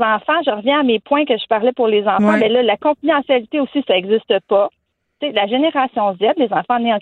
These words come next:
Speaker 1: entre quatre-vingt-dix-sept et deux mille dix, eux sont nés avec le numérique bien installé déjà dans notre société. Fait qu'ils reviennent de l'école, ils peuvent passer des heures sur leur tablette, téléphone, ordinateur. Mais dans la recherche qu'ils font, il n'y a rien qui,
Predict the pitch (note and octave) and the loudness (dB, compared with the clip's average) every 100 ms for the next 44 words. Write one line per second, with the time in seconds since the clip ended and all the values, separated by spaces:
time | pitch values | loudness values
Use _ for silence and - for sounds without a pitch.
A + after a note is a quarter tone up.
0 | - G#3 A3 A3 - F#3+ F#3+ F3+ F#3 - | -4 -4 -2 -2 -2 -4 -4 -6 -6 -2
1 | A#3+ - F#3+ F3 F3+ F#3 F3 G#3 C#4 A3+ | -2 0 -2 0 0 0 0 -2 0 -2
2 | A3+ G3+ F#3+ G#3 G#3+ F#3 G3+ F#3 F3+ F3+ | 0 -2 0 0 0 0 -2 -2 0 0
3 | G#3+ F#3+ G3+ G#3 G3 - F3+ G#3 F3+ G3+ | -2 -2 -2 0 0 0 0 0 0 -2
4 | F#3+ F3 F3+ F3+ F#3 - F#3 - - - | -2 -2 -2 -2 -4 -2 -6 -6 -18 -6
5 | E3 - F3+ G#3+ A#3 G#3 F3+ - A3 A3 | -4 -4 -2 -2 0 0 0 0 0 2
6 | B3+ C4+ - _ - G3 F#3+ F#3 G#3 F#3+ | 0 -4 -14 _ -8 -4 -4 -6 -6 -2
7 | F#3 G3+ A3 A3 F#3+ F#3 F#3+ F3 G3+ - | -2 0 -2 -2 -4 -2 -4 -2 -2 -2
8 | F#3 F3+ - G#3 G3+ F3 F3+ F3 - F#3+ | -2 -2 -2 -2 -2 -4 -4 -4 -2 -2
9 | F#3 F3+ - G#3+ G#3+ G#3 G3+ B3+ - G4+ | -2 -6 -6 -4 -2 -2 -2 -4 -4 -6
10 | - - F3 - A#3+ C4+ - _ _ _ | -6 -6 -6 -4 -4 -4 -8 _ _ _
11 | _ F3+ E3 A3+ D4 A#3 | _ -6 -4 -4 -4 -4